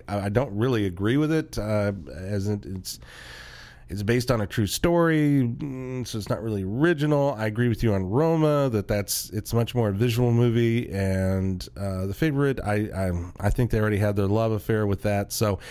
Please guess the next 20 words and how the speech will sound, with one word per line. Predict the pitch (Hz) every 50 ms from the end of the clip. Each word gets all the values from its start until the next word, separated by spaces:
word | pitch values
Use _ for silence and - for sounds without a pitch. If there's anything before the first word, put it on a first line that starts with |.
| - - -
and | 131
I | 131
haven't | 139 143 135
seen | - - 127 120
First | 107 - 120 104 - -
Reform, | 104 - - 107 101 98 95
so | - - 104
I'll | 110
go | 110 110
with | 104 95 -
Green | - 98 90 85 82
Book. | 87 95 - - - - - - - - - - - - - - - - -
All | - 107 107 107 107
right, | 101 98 117 139 190 196 -
we're | 117 117
closing | - - 143 170 160 147 165
it | 156 147
out | 147 139 135 131
here, | 131 135 120
folks. | 104 - 131 139 160 - - - - -